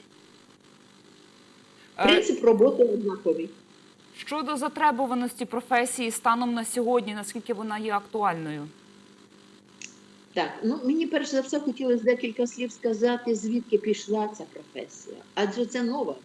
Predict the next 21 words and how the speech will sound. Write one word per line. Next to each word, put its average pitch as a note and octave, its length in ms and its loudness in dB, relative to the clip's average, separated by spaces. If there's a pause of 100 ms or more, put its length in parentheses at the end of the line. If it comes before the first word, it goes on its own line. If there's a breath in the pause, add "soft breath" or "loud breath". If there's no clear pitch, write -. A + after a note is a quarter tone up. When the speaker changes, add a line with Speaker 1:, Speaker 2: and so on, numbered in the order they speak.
Speaker 2:
В F3 40 -10
нас G#3+ 340 -2
в - 80 -20
Хмельницькій F#3+ 500 -2
області F3 720 -2 (380 loud breath)
такої F#3+ 420 6
спеціальності G3 840 -2
не G#3+ 100 2
готовить D#3+ 520 -2
ні G3+ 80 0
один A3+ 360 -2
вуз. - 140 0 (1040 loud breath)
Е, G3 380 4
ініціатором C4 880 2
такої A3 380 0
спеціальності, G#3 1160 -2 (220)
е, F3 240 -10 (200)
являється, A#3+ 1000 0 (160)
м, F3+ 80 -8 (260)
в F3+ 120 -8
минулому G3 800 2